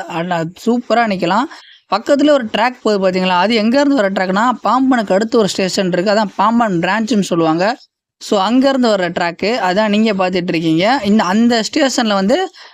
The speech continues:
வெறும் கிராசிங் மட்டும்தான் யூஸ் பண்ணுவாங்க. அப்படியே நம்ம பார்த்தோம்னா,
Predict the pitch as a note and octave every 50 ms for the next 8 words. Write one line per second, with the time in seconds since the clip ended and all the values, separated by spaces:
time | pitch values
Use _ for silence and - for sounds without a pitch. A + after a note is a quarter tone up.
0 | _ - E3 G3+ B3 B3+ A#3 G#3 - - G3+ G3+ B3 B3+ - - C4+ A#3 G#3+ G3
1 | F#3+ G3 G3 G3+ G3+ G3 F3 F3 F3 - - - F3+ E3 D#3+ D#3 D#3 E3+ G3+ A#3+
2 | D4 - _ _ _ _ _ _ _ _ _ - G#3 G#3 G#3+ - C4 C#4 C#4 B3
3 | A#3 A3 G3+ G3+ G3+ G3+ G#3+ G#3+ G3+ G#3 B3